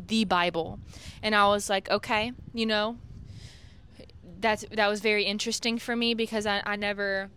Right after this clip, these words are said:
really thought about reading it, or that's kinda why I started the podcast, like,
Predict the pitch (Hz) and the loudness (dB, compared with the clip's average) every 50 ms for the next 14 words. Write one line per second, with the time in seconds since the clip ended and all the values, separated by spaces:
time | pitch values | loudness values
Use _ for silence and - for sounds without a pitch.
0 | - - - - - 233 226 226 220 208 214 - 233 208 202 202 208 208 208 202 | -20 -20 -20 -10 -2 0 2 2 2 0 0 0 2 2 2 2 2 2 0 0
1 | - 196 208 220 214 208 220 214 214 214 208 208 - - 196 190 196 190 185 180 | 0 -2 -4 -4 -2 -2 -2 -2 0 0 2 0 0 0 0 0 0 0 0 -2
2 | - - - - - - 220 214 - - 247 220 226 220 220 220 214 208 208 - | -4 -10 -18 -20 -4 -2 -2 -2 -2 -2 -2 -2 0 0 2 2 2 0 -2 -4
3 | - - 220 214 208 208 202 202 - - 214 202 202 - - 208 202 196 - - | -4 -2 -2 -2 -2 -2 -6 -8 -6 -4 -4 -4 -4 -4 -6 -6 -6 -4 -4 -4
4 | 196 - - | -4 -4 -6